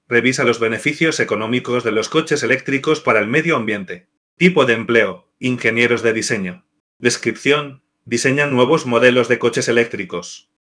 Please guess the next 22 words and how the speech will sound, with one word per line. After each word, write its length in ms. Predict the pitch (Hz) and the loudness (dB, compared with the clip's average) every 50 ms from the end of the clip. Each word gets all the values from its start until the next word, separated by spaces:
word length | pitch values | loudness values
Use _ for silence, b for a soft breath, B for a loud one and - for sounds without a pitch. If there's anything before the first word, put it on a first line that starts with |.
| _ | _
Tipo 300 | - 151 170 151 147 135 | 0 0 2 4 4 4
de 80 | 123 120 | 4 4
empleo, 520 | 117 113 120 120 110 95 92 92 _ _ _ _ - | 2 4 4 4 4 2 0 -4 _ _ _ _ 2
técnicos 520 | 147 147 151 156 151 147 127 131 123 120 | 2 2 2 2 -2 -2 0 0 0 0
de 100 | 123 120 | 0 -2
mantenimiento. 920 | 120 117 117 - 123 113 113 107 107 117 123 123 113 95 92 87 - _ _ _ _ _ _ _ - | -2 -2 -2 -2 -2 -2 -2 -2 0 0 0 0 -2 -6 -10 -14 -14 _ _ _ _ _ _ _ 0
Descripción, 840 | - 127 - - - 117 110 - - 165 170 170 170 170 170 - _ - | 0 0 0 2 -2 -2 -2 0 0 0 0 0 -2 -4 -6 -10 _ -12
se 160 | - - 123 | -2 0 0
encargan 460 | 110 107 104 127 131 131 135 139 139 | 0 0 2 2 2 2 2 0 2
de 80 | 131 123 | 4 4
la 100 | 120 117 | 4 4
reparación 580 | 113 95 117 101 104 104 - 165 170 170 160 | 2 0 0 -2 -2 0 0 0 0 2 2
y 80 | 127 120 | 2 2
el 100 | 120 123 | 2 2
mantenimiento. 840 | 127 127 131 131 120 113 110 113 113 107 101 92 87 87 87 _ _ _ _ _ _ _ - | 0 -2 0 0 -2 -2 0 -4 -4 -4 -4 -8 -10 -12 -14 _ _ _ _ _ _ _ 0
Tipo 260 | 160 170 - 147 131 | 0 2 4 4 2
de 80 | 123 120 | 2 2
empleo, 580 | 117 110 113 117 135 147 151 151 143 - _ _ | 0 0 0 2 4 4 2 2 -2 -6 _ _
instaladores 800 | - 135 135 131 - - 127 117 113 110 117 120 120 123 123 - | -4 -4 -4 -4 -2 0 2 4 4 4 4 4 2 2 0 2
de 120 | 127 113 - | 0 0 2
carga. 480 | 123 117 113 - 87 85 82 - _ _ _ _ _ | 2 0 0 0 -6 -8 -10 -12 _ _ _ _ _
Descripción, 800 | - 147 127 - - 110 104 - - 165 170 165 165 165 - | -2 -2 -2 -2 -4 -6 -6 -2 0 0 0 0 -4 -8 -14